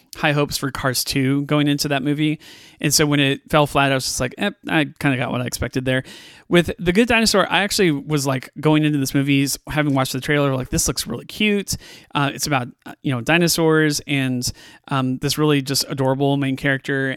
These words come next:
And I, like, I actually was, like, I was really excited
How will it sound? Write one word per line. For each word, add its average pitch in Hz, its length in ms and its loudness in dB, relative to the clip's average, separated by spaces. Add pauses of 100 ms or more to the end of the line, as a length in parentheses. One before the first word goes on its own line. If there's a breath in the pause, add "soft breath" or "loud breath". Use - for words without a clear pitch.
And 131 500 -2 (440 loud breath)
I, 185 320 2 (100)
like, 156 320 0
I 170 160 2
actually 180 320 0
was, 135 240 0
like, 127 420 -6 (920)
I 185 80 4
was 175 180 4
really 147 280 2
excited 127 440 -2